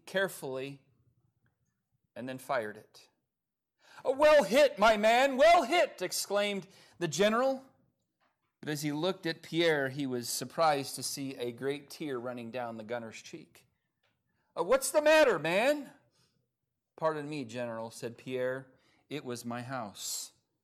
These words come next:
everything I had in the world." He knew what he was called to do. He knew what he was supposed to do, but he knew it was gonna not be easy to do that.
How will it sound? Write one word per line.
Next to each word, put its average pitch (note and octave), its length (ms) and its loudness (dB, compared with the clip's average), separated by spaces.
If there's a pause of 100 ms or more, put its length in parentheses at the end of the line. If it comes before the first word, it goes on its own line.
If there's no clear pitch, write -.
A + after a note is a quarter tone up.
(500)
everything B2 440 -10
I A2 120 -10
had A2 260 -8
in G2 80 -14
the G2+ 80 -12
world." G#2 440 -16 (1400)
He E3 140 -10
knew G3 220 -2
what D#3+ 160 0
he D3+ 100 -8
was C#3+ 160 -10
called D3 300 -4
to A#2+ 80 -12
do. A#2 360 -12 (840)
He G3+ 160 -6
knew A#3+ 240 0
what A3+ 160 2
he G#3+ 120 -2
was F#3+ 200 2
supposed F#3+ 480 -2
to F3 80 -8
do, D#3+ 400 -2
but C3+ 440 -8 (140)
he D3 100 -10
knew D3 260 -6
it B2+ 80 -8
was B2 140 -8
gonna B2 340 -10 (480)
not B2+ 240 -10
be A2+ 60 -12
easy A#2+ 360 -14
to G#2 100 -18
do A#2+ 180 -14
that. - 420 -20